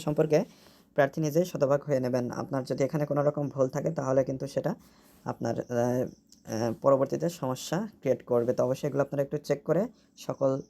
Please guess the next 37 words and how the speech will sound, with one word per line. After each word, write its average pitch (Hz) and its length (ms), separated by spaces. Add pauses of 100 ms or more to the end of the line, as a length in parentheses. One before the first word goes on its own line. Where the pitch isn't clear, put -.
(160)
সঠিক 156 240 (140)
ইনফরমেশন 143 520
দিয়ে 185 160
আপনারা 135 220 (480)
আবেদনটা 139 340 (100)
সাবমিট 131 380
করবেন। 120 260 (400)
আবেদনটা 143 420
সাবমিট 147 260
করার 165 220
পরে 170 140 (120)
আপনাদেরকে 139 400
এসএমএস 143 300
করার 147 160
মাধ্যমে 151 280
টাকা 143 200
জমা 139 240
দিতে 143 180
হবে। 175 140 (140)
প্রথম 147 280
এসএমএসটা 147 440
করার 143 220
জন্য 160 140 (600)
বিআরডিবি 139 1120
সবগুলো 143 320
বড় 147 180
হাতের 147 200
অক্ষর, 151 300
স্পেস 147 280
দিয়ে 147 120
ইউজার 143 220
আইডি 151 140
লিখে 156 220
ওয়ান 143 200
সিক্স 147 260 (160)
টু 147 80 (100)
টু 151 80